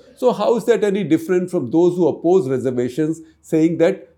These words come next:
they should only be, quote unquote, merit and not reservations, because reservations are anti-merit? He is implying,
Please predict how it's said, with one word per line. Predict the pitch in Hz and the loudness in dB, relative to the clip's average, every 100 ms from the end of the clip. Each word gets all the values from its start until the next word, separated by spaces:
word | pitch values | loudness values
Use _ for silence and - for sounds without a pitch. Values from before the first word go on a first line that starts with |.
| - | -6
they | 147 | -4
should | 160 156 | 0 0
only | 156 170 | 2 0
be, | 151 160 - - | 2 0 0 -6
quote | 135 131 | -4 -4
unquote, | 135 147 139 - - | -4 -4 -6 -8 -6
merit | 123 139 185 190 - - | 0 2 2 0 -8 -8
and | 123 | -4
not | 131 147 127 | -2 -2 -4
reservations, | 110 110 113 113 175 175 | -8 -4 -6 -4 -4 -4
because | 160 160 104 | -4 -2 -2
reservations | 120 113 120 117 170 165 | -6 -4 -4 -4 -4 -6
are | 156 - | -8 -8
anti-merit? | 127 139 131 160 107 107 120 107 - _ | -8 -8 -4 -4 -4 -4 -2 -4 -8 _
He | - 240 | -4 0
is | 220 208 | 2 0
implying, | 143 143 117 117 160 | 0 0 0 0 -6